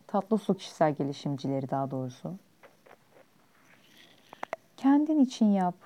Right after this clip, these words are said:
her şey kendin için." diyebilir. Bu çok doğru bir iddia değil.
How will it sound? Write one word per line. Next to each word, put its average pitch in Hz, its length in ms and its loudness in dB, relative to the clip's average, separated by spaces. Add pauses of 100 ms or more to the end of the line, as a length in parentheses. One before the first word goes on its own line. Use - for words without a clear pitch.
(360)
her 269 220 4
şey 262 260 0
kendin 233 380 4
için." 208 300 0
diyebilir. 160 680 -2 (1900)
Bu 302 340 2
çok 320 280 0
doğru 262 280 6
bir 254 40 4
iddia 226 400 4
değil. 147 340 0